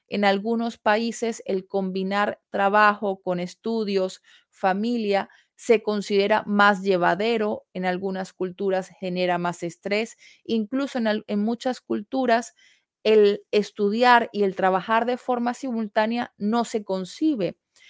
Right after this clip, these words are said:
Eh, por ejemplo, acá en España, que es en donde, en donde yo vivo, muchas personas, si estudian,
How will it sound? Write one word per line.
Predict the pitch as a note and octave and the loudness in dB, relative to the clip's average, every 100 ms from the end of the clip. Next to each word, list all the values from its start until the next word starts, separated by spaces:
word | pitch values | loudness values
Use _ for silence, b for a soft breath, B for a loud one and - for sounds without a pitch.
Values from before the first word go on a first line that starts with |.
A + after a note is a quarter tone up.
| b b | b b
Eh, | G3 G3 | 0 0
por | F#3+ G3+ | 2 2
ejemplo, | F#3+ G#3 G#3+ G#3 B3 B3+ - | 2 -2 -4 -2 2 2 2
acá | G3 - G3+ | -4 -2 -2
en | G#3+ | -2
España, | G#3+ - A#3 A3+ A3+ | -4 -2 0 0 -2
que | - | -4
es | - | -6
en | G3 | -4
donde, | G3 G3 F3+ F3 - - | -2 -2 -2 -2 -4 -10
en | - F3 | -8 -4
donde | F3+ E3+ | -2 -2
yo | E3+ F#3+ | -2 -2
vivo, | A3+ G#3+ A3+ A#3 b b b b _ _ | -2 -2 -2 -4 b b b b _ _
muchas | G#3+ A#3+ A#3+ C4 | 0 2 4 0
personas, | - B3 - B3 A#3 A#3 - _ | 2 0 2 2 2 0 -8 _
si | - - G3+ | -10 2 2
estudian, | G3 - D4+ C#4 A3+ A3 B3 | 2 -2 -2 0 2 0 0